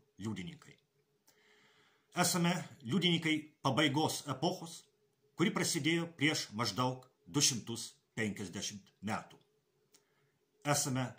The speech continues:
pasaulinės vakarų hegemonijos pabaigos liudininkai. Prie dabartinio pasaulio ištakų stovi trys didžiosios vakarų revoliucijos. Viena technologinė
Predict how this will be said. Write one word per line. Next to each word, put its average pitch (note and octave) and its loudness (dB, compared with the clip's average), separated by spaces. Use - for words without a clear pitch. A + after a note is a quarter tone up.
pasaulinės D#3 -2
vakarų B2 -2
hegemonijos B2+ -2
pabaigos G#2 -4
liudininkai. G2 -6
Prie G#3+ 6
dabartinio F#3+ 2
pasaulio F3+ 0
ištakų C#3 0
stovi D#3 4
trys F#3 -2
didžiosios C3+ -2
vakarų B2+ 0
revoliucijos. A#2+ -4
Viena D3+ 4
technologinė F3 0